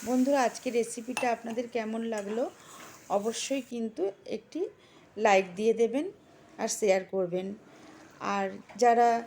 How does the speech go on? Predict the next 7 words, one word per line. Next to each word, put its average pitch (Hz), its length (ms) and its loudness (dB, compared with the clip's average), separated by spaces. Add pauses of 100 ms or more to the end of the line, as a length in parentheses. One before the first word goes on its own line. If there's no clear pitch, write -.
(260)
সাবস্ক্রাইব 240 520 2 (120)
এখনও 240 260 -6 (100)
করেননি 233 380 0 (100)
চ্যানেলটিকে, 202 580 -2 (800)
সাবস্ক্রাইব 196 520 -2
করবার 220 320 0 (360)
অনুরোধ 190 400 0